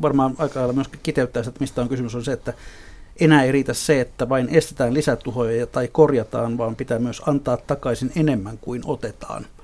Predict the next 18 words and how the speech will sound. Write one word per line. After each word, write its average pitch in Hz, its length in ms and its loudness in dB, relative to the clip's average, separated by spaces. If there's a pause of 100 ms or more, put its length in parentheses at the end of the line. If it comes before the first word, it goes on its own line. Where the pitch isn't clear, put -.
(520)
Se - 80 -4
on 156 80 2
aika 160 200 -2
iso 165 400 0 (160)
periaatteellinen 120 720 0
ajatuksellinen 123 640 -2
muutos 139 440 -2
siihen, 120 420 -4
mikä 135 200 -4
on 120 140 -2
bisneslogiikka 113 720 -4
nykyään. - 540 -6 (920)
Miten 160 260 -2
helppoa 143 400 -4
tätä 117 200 -6
on 113 80 -8
viedä 127 200 -6
läpi? 127 220 -10